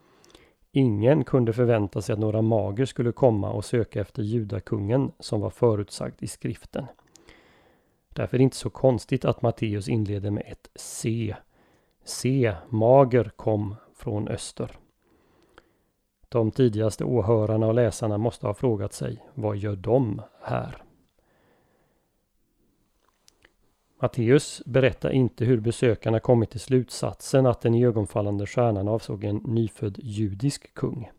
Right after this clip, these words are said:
Utläggare här hänvisar ofta till Biliams messianska profetia i fjärde Mosebok tjugofyra sjutton. "En stjärna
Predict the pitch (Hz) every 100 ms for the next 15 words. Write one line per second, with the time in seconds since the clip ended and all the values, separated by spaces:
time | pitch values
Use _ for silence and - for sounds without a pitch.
0 | _ _ _ _ _ - - _ _ _
1 | _ _ _ 110 - 120 104 110 113 120
2 | 117 123 117 120 113 - 123 - 113 -
3 | 113 101 113 110 101 117 120 - 110 -
4 | 120 107 104 - - 101 104 - 123 107
5 | 147 - _ _ 123 - 120 104 104 107
6 | - 110 98 - - _ - 113 - 117
7 | 104 101 - - - 123 - 123 156 -
8 | _ - - - _ _ - 107 - -
9 | 131 120 104 110